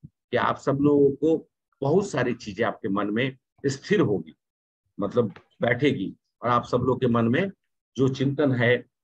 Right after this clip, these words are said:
और वो सब चीजें जो हैं वो, ए, एक ना एक अनुरूप लेगी, मतलब रूप उसका आएगा। और उसके बाद उसके ऊपर में और जब हम लोग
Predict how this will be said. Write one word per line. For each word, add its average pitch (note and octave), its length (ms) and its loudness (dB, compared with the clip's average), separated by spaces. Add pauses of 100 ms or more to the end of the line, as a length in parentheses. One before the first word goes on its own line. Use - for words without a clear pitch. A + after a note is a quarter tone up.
(100)
और A2+ 140 0
वो A#2+ 160 2
सब A#2+ 180 -2
चीजें A2+ 320 -2
जो G#2+ 120 -2
हैं A2+ 140 -2
वो, B2+ 380 -2 (420)
ए, B2+ 360 4
एक F#3+ 180 2
ना F#3 140 0
एक F#3 260 0 (100)
अनुरूप E3 500 6
लेगी, G2 300 -2
मतलब C3 220 0
रूप E3 280 0
उसका - 320 -6
आएगा। G2 300 -4 (540)
और C#3 140 0
उसके F#3 320 2
बाद F#3+ 300 4
उसके - 320 0
ऊपर F#3 280 4
में G3 140 2
और F3+ 320 2
जब E3 160 2
हम D#3+ 160 2
लोग E3 240 0